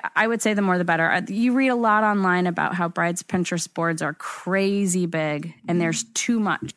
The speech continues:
Um, I, I'm one to believe that a Pinterest board is not large enough. I would like to see more the better, um, because I can pare it down myself. I don't need a bride to pare it down. I can pare it down on my own.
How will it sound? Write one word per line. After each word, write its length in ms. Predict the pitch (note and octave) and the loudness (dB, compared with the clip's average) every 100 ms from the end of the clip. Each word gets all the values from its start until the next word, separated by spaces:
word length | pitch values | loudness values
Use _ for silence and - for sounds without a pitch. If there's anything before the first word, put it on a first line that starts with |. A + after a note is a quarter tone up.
| _ - | _ 0
Um, 420 | F#3 E3+ E3 E3+ - | 2 2 2 0 2
I, 160 | G3+ - A#3 | 2 4 2
I'm 140 | C4 | 4
one 140 | B3 A3+ | 2 2
to 100 | G#3+ | 2
believe 300 | G#3+ G#3 G3 | 0 2 2
that 120 | F#3 | 0
a 40 | |
Pinterest 280 | F3+ F#3+ F#3 | 0 -2 0
board 220 | F3+ F3 | -2 -2
is 160 | F3 F#3 | -2 0
not 280 | A3 A3+ - | 0 0 -2
large 300 | E3+ D3+ F3 | -2 -2 -4
enough. 400 | D#3+ - F3+ - | -4 -2 -4 -4
I 140 | - F3+ | -2 0
would 160 | G3 | 0
like 160 | F#3 F3+ | -2 -2
to 100 | E3+ | -4
see 180 | - F3+ | -2 -2
more 220 | F3 E3+ | 0 -2
the 80 | E3+ | -2
better, 540 | F3 E3 A2 C3+ F3+ - E3+ | 0 0 0 -2 -6 -6 -2
um, 260 | E3 E3 | 0 0
because 240 | F3 F#3+ - E3+ | 0 -2 -2 0
I 220 | F#3+ A3 | 2 0
can 240 | - E3+ | -2 -4
pare 220 | - C3 | -4 -6
it 100 | - | -6
down 240 | - G#2+ A#2 | -6 -6 -6
myself. 480 | F#2 F3+ - C#2+ E3+ | -6 -6 -6 -4 -2
I 80 | F#3+ | 0
don't 140 | G3+ | 0
need 160 | F#3 - | -2 -2
a 40 | |
bride 280 | - B3+ A#3 | -2 -2 -4
to 80 | G#3+ | -6
pare 180 | E3+ | -6
it 60 | - | -6
down. 220 | D#3+ D#3+ | -4 -2
I 100 | D#3+ | -4
can 160 | D#3 E3 | -4 -6
pare 160 | C#3+ | -6
it 100 | B2+ | -8
down 200 | - C#3 | -8 -6
on 80 | C#3+ | -6
my 160 | C3 C#2 | -8 -12
own. 160 | - | -14